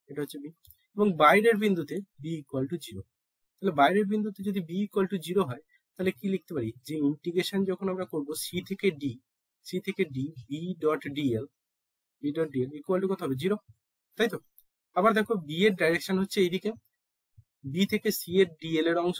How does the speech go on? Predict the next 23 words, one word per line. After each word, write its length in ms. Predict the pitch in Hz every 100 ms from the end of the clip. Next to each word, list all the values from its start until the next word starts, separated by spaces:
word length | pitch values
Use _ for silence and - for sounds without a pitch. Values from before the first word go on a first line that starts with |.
| 196
কোন 80 | 190 185
দিকে? 160 | - 110 _ 151
উপর 140 | 190 175
দিকে, 120 | 190 196
তাহলে 140 | 185 156
মধ্যবর্তী 320 | 165 196 196 190
কোণ 100 | 190 196
কত? 120 | 190 131 _ _ -
নাইনটি 260 | 147 160 180
ডিগ্রি। 180 | 196 247 - _ _ _ _
তাহলে 160 | 190 190
কি 60 | 196
লিখতে 160 | 202 -
পারি? 120 | 214 208 196
যে 60 | 156
বি 80 | 147 180
থেকে 160 | 202 202 196
সি 100 | 180 180
এর 80 | 170
যে 100 | 190 185 190 _ _ _
বি 100 | 135 170 185
ডট 140 | 185 151
ডিএল, 260 | 165 131